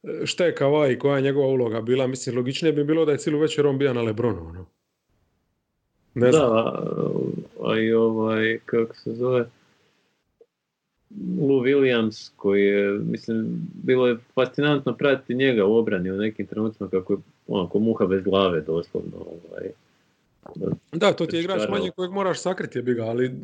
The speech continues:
Speaker 1: Lou Williams nije toliko bitan. Recimo, njega ne moraš ni imat u, u igri, imaš dovoljno u napadu opcija, a? Ali meni je tu večer i Beverly totalno podbacio obrambe. U biti Beverly je pokazao, e,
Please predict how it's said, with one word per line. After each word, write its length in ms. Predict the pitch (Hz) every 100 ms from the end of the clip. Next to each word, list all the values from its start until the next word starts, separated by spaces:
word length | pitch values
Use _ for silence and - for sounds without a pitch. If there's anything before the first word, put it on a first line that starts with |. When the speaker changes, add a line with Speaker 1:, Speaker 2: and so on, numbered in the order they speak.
| -
Speaker 1:
Lou 200 | 175 180
Williams 320 | 190 175 147
nije 120 | 180
toliko 260 | 190 185 170
bitan. 380 | 196 202 180 170 - - - - - - _
Recimo, 320 | 143 165 165
njega 220 | 175 175 165
ne 80 |
moraš 280 | 180 175 139
ni 60 | 170
imat 220 | 185 -
u, 60 | 143 156 160 -
u 220 | 165 143
igri, 680 | 151 170 160 151 151 151 160
imaš 320 | 156 131 113
dovoljno 680 | 131 147 156 131 127 139 -
u 160 | 143 135
napadu 420 | 131 131 139 117
opcija, 380 | 120 117 123 90
a? 180 | 92 123 - _ _ _ _ _ -
Ali 140 | 117
meni 140 | 139 143
je 60 |
tu 100 | 135
večer 300 | 156 160 147
i 40 | 131
Beverly 420 | 160 180 120 104
totalno 380 | 120 113 120 107
podbacio 500 | 113 110 110 113 113
obrambe. 360 | 127 139 - - _ _ _ _ _ - _ -
U 60 |
biti 240 | 120 160 175
Beverly 380 | 180 185 165 165
je 120 | 160
pokazao, 840 | 160 165 180 202 190 170 151 - _ _ _ _
e, 40 | _